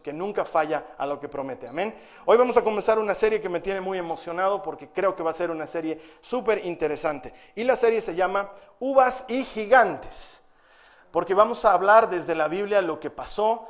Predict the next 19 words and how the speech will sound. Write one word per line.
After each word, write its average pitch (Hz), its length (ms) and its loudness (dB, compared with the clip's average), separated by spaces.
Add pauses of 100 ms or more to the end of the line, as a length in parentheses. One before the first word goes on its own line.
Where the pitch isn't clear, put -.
(300)
con 160 200 -2
los 156 340 0
exploradores, 170 1300 -2
eh, 156 340 -6
que 156 80 -10
mandó 151 360 -4
Moisés 175 500 -8
para 165 200 -6
reconocer 156 460 -6
la 175 140 -6
tierra 170 260 -4
prometida. 180 600 -8 (320)
Dice 180 200 -8
la 160 80 -4
Biblia 175 240 -4
que 160 60 -8
encontraron 160 400 -6
unas 165 180 -8
ubotas 185 840 -2